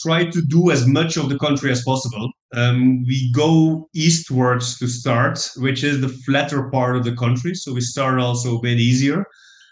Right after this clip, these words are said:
Um, it's where the Akagera National Park is, where the, the safari, so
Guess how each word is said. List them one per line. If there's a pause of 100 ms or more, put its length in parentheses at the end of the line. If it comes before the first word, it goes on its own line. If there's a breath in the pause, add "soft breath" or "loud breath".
(160 soft breath)
Um,
it's
where
the
Akagera
National
Park
is,
where
the,
the
safari,
so